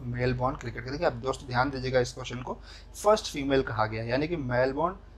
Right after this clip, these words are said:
cricket club की जो भी अध्यक्ष थे वो आज तक कोई भी female इसकी अध्यक्ष नहीं बनी थी।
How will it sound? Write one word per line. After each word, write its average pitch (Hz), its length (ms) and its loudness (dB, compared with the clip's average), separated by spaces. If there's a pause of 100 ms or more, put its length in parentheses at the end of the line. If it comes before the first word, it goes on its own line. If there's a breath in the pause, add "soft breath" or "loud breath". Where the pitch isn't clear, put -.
(560)
cricket 151 320 0
club 127 280 4
की 139 380 -4
जो 135 200 -2
भी 151 140 -4
अध्यक्ष 139 500 -2
थे 143 60 -2
वो 147 100 4
आज 131 380 6
तक 151 200 -6
कोई 147 200 -2
भी 156 140 -6
female 139 480 -8
इसकी 135 220 -6
अध्यक्ष 123 380 -2
नहीं 123 300 -2
बनी 147 220 -2
थी। 202 220 -8